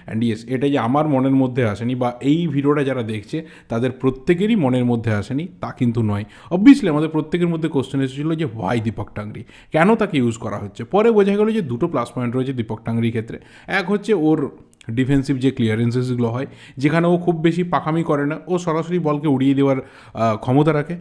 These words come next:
And number two হচ্ছে ওর height and physical যে এবিলিটি রয়েছে, সেটাকে কোথাও কোচ কিন্তু শুরু থেকে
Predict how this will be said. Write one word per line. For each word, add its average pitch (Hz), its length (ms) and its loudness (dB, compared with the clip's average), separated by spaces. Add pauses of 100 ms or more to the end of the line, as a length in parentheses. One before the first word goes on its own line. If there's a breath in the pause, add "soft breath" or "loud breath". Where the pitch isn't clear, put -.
(180 loud breath)
And 165 180 2
number 196 260 2
two 220 140 -2
হচ্ছে 214 240 2
ওর 208 80 4
height 156 440 0
and 170 120 -2 (100)
physical 123 320 -2
যে 135 220 2
এবিলিটি 123 340 0
রয়েছে, 113 460 0 (320 loud breath)
সেটাকে 220 420 4
কোথাও 202 280 0
কোচ 196 280 0
কিন্তু 190 200 -2
শুরু 127 240 -2
থেকে 143 280 -4